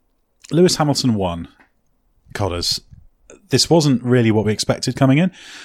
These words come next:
Lewis himself said after the race, "I didn't expect to go away from this race having gained ten points on Sebastian Vettel." Vettel, a few minutes later in the same press conference, said, "Well, I certainly didn't expect to come here and lose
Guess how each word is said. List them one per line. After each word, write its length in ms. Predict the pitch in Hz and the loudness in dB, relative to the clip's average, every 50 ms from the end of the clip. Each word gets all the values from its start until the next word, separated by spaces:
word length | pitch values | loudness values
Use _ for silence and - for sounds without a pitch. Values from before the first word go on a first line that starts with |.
| - _ - | -18 _ 0
Lewis 280 | 110 110 104 98 - | 2 2 2 2 0
himself 480 | - 107 98 - - 131 143 185 - - | -2 -2 -2 -2 0 0 0 0 0 -2
said 180 | - 113 107 | -2 -2 0
after 260 | 110 110 104 - - 107 | 2 2 2 0 0 0
the 80 | 107 | 2
race, 460 | 101 104 117 143 151 - - - - - _ _ _ _ _ - | 2 4 2 2 0 -2 -4 -6 -8 -10 _ _ _ _ _ -4
"I 140 | 110 113 107 | -2 -2 0
didn't 180 | 113 104 107 | 0 -2 -2
expect 300 | 98 101 - - 104 85 | -2 -4 -4 -4 -4 -4
to 80 | - - | -2 0
go 140 | 110 110 107 | 2 2 4
away 260 | 107 107 107 104 98 | 4 4 2 2 0
from 180 | - - 107 | -2 -4 -4
this 180 | 107 107 - - | -2 -2 -2 0
race 300 | 110 107 107 104 - - | 0 0 0 0 -2 -4
having 240 | - 110 101 104 98 | -6 -6 -4 -4 -2
gained 300 | 90 117 113 110 110 104 | 0 0 0 0 0 -2
ten 200 | - 117 107 98 | -2 -4 -4 -2
points 360 | - 123 117 110 98 - - | -2 0 -2 -2 -2 -4 -6
on 100 | 110 107 | -6 -4
Sebastian 400 | - - 117 113 - - 113 107 | -2 -2 -2 -2 -2 -2 -2 0
Vettel." 340 | 120 123 - - 160 - - - - - - - _ | 0 0 0 -2 -4 -6 -8 -14 -20 -20 -20 -14 _
Vettel, 260 | - 107 - - 104 | -4 -4 -2 -2 -4
a 20 | 95 | -4
few 160 | - 120 104 | -2 -2 0
minutes 200 | 104 101 95 - | 0 -2 0 0
later 280 | 110 107 104 - - 107 | 0 0 0 0 -2 -4
in 40 | |
the 60 | 101 98 | -2 -2
same 220 | - 117 104 98 | 0 0 0 0
press 180 | - 123 104 - | 0 -2 -2 -2
conference, 400 | - 107 98 90 - 104 98 - | -4 -8 -8 -6 -6 -6 -4 -4
said, 140 | 113 95 | -2 -2
"Well, 400 | 101 104 101 98 85 - - - _ _ _ - | 0 0 0 0 -2 -4 -10 -20 _ _ _ -4
I 100 | 104 101 | -2 -2
certainly 280 | - - 110 101 98 | 0 0 0 0 -2
didn't 180 | 92 107 101 95 | -2 -4 -4 -6
expect 240 | 90 - - 85 - | -6 -8 -8 -8 -8
to 80 | - | -6
come 160 | - 110 104 | -6 -4 -2
here 120 | 107 110 107 | 0 0 0
and 80 | 104 | 2
lose 360 | 113 139 190 226 90 - - | 2 2 2 2 0 -4 -10